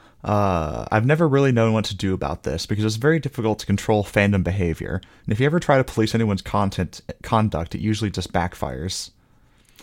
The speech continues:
The worst offenders out there almost see it as a challenge to go harder, so usually I leave these things alone, since the only alternative is pulling the plug on certain projects, which is essentially what I'm doing here,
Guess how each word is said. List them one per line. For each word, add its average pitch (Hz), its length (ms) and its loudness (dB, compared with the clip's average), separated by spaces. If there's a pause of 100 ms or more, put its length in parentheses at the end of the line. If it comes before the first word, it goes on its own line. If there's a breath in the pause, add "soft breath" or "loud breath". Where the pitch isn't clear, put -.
(240 soft breath)
The 104 60 -2
worst 131 260 2
offenders 127 400 2
out 101 180 2
there 95 220 2
almost 107 380 2
see 117 100 2
it 113 60 4
as 98 100 0
a 95 40 -6
challenge 101 460 0
to 95 60 -6
go 95 160 2
harder, 92 480 -2 (160 soft breath)
so - 140 -4
usually 135 360 2
I 113 40 6
leave 107 220 2
these 101 180 -2
things 101 240 0
alone, 90 500 0
since - 240 -2
the 110 80 2
only 113 140 2
alternative 98 480 0
is 92 80 -4
pulling 101 260 0
the 90 80 0
plug 98 320 0
on 90 100 0
certain 90 300 -4
projects, - 720 -4 (400 soft breath)
which 113 120 2
is 107 60 0
essentially 139 380 0
what 107 120 4
I'm 104 120 4
doing 98 240 2
here, 92 360 2